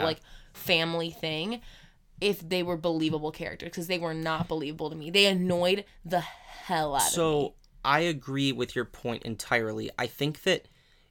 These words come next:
Speaker 1: it is entirely believable that Bill and Ted would be in their fifties and still be, like, like, Cali Bros, like,
Speaker 2: Yeah.
Speaker 1: to-, like, total-, like, that's totally believable that they kinda never grew up,
Speaker 2: Mm-hmm.
Speaker 1: because that's just who Bill and Ted are.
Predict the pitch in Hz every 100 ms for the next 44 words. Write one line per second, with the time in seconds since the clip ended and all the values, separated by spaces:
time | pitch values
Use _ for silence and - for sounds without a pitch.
0 | _ _ _ _ 143 - 147 160 160 -
1 | - 135 - 131 147 151 139 123 123 110
2 | 120 113 104 123 123 127 - 117 110 -
3 | - 117 110 123 - 123 120 117 - 120
4 | - 107 107 - 117 - 123 117 110 110
5 | 107 104 101 - _ _ _ _ - -
6 | 123 - 139 131 127 117 120 117 117 110
7 | - 113 113 - _ - 233 160 - -
8 | - - 139 120 - 185 175 156 135 147
9 | - - - - - - - - 165 180
10 | - - - 175 175 151 151 135 127 117
11 | 135 127 - 131 117 117 117 107 113 95
12 | 80 - - - - - 185 107 143 139
13 | 139 - 139 135 127 120 110 107 98 73
14 | -